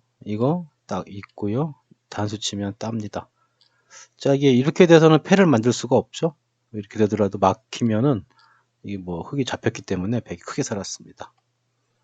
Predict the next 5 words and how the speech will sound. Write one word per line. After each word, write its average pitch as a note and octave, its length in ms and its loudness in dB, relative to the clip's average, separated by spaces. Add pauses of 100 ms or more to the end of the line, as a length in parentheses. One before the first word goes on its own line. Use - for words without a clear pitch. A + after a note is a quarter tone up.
(500)
자, E3+ 120 -14
첫 - 160 -4
수는 G#3 280 4
이쪽이 D3+ 400 0
되겠고요. F2+ 960 -8